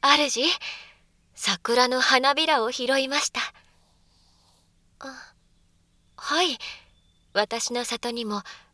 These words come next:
桜があり、春には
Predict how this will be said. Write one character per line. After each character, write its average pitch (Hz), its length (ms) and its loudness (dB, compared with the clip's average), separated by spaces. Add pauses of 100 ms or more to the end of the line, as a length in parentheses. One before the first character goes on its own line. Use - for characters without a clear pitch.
桜 220 520 -2
が 226 220 -4
あ 233 40 0
り、 202 140 -8 (920)
春 247 360 -4
に 214 160 -8
は 185 260 -4